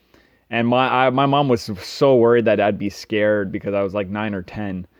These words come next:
But, man, as soon as that prologue starts and you see Sauron, and, which kinda scared me, but I was so into it, I was pumped the whole movie. And I, I specifically remember, like, I can close my eyes and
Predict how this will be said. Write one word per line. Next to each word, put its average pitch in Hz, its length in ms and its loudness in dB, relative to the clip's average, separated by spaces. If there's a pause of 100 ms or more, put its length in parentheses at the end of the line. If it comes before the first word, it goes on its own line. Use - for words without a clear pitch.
(460)
But, 104 300 0
man, 113 340 -2
as 113 140 0
soon 135 220 0
as 127 100 0
that 120 220 2
prologue 113 560 4
starts 110 540 -2
and 101 280 -6
you 104 80 -2
see 110 200 -4
Sauron, 113 800 2
and, 101 160 -4
which 107 180 -4
kinda 117 260 -2
scared 104 380 0
me, 117 180 0
but 104 200 2
I 101 80 2
was 101 140 -2
so 107 260 0
into 104 320 -2
it, 117 60 4
I 107 140 4
was 113 220 2 (320)
pumped - 360 -4
the 104 120 -2
whole 110 240 -2
movie. 104 480 -2
And 104 160 -4
I, 120 280 2
I 127 140 2
specifically 170 640 -2
remember, 117 380 0
like, 117 140 2
I 131 100 0
can 117 180 -6
close 123 260 -2
my 110 280 0
eyes 107 140 0
and 101 200 -6